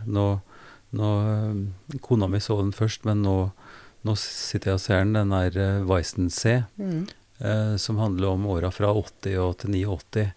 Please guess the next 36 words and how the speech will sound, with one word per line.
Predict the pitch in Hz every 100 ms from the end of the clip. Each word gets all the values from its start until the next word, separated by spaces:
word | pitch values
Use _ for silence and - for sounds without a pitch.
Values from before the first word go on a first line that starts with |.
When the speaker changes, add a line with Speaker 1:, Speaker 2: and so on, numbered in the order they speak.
| -
Speaker 2:
Mm. | 208 175 175 -
Speaker 1:
sett | - 95
ifra | 101 - 101
en, | 95 92 87
en | 104
familie | 92 110 95 87
som | - 101
var | 95
veldig | 87 90
sterkt | 90 -
knyttet | 101 - 90
opp | 80
mot | 90 85 - - - -
ko-, | 98 -
eh, | 98 92 90 92 -
Speaker 2:
Stasi. | - - 156 196
Speaker 1:
Stasi | - 98 - - 92 101
Speaker 2:
Mm. | 90 92
Speaker 1:
og, | 113 113 90
og | 101
så | - 98
videre. | 90 101
Og | 95
vi |
har | 98
venner | 92 87 82 85 87
i, | 90 87 - - - - - -
i | 101
øst, | 92 -
så | 104
vi | 98
dro | 95 98 95
direkte | 101 92 - -
over | 87 80
dit | 87 90 -
i, | 87 85